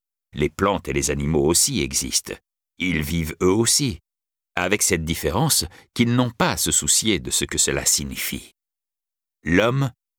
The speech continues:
est le seul être vivant qui soit conscient de sa propre existence. Être un homme, ce n'est pas comme être une chose. Ça me paraît assez évident.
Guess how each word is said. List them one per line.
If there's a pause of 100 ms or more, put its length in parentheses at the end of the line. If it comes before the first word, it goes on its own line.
(160)
est
le
seul
être
vivant
qui
soit
conscient (240)
de
sa
propre
existence. (600)
Être
un
homme, (280)
ce
n'est
pas
comme (320)
être
une
chose. (1000)
Ça
me
paraît
assez
évident.